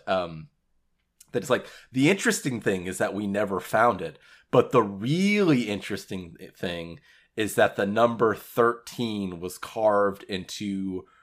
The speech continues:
her head. And just the cam-, again, amazing camera work, the push in on him saying the stuff. Um, great.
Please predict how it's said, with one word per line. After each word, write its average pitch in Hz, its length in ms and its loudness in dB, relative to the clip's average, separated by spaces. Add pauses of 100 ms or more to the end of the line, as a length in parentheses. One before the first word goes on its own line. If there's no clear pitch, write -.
(200)
her 101 180 0
head. 90 320 0 (200)
And 135 100 2
just 185 240 2
the 185 80 4
cam-, 131 400 0
again, 123 500 2 (240)
amazing 143 580 0
camera 110 400 -2
work, 90 240 -6
the 101 140 -4
push - 420 -2
in 82 420 -8 (540)
on 104 140 2
him 110 260 -2
saying 92 480 -2
the 82 80 -10
stuff. - 640 -12 (760)
Um, 82 360 -2
great. 131 520 0